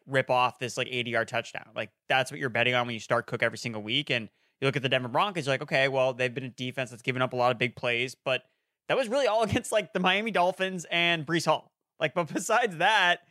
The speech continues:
the last couple of weeks, they placed the Chiefs twice. Isaiah Pacheco, look at him. He's an explosive running back.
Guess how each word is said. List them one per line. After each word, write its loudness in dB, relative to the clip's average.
the -2
last 2
couple 0
of -4
weeks, 2
they -2
placed -4
the -16
Chiefs -2
twice. 2
Isaiah 2
Pacheco, 0
look -10
at -4
him. 0
He's -6
an -4
explosive -2
running 0
back. 2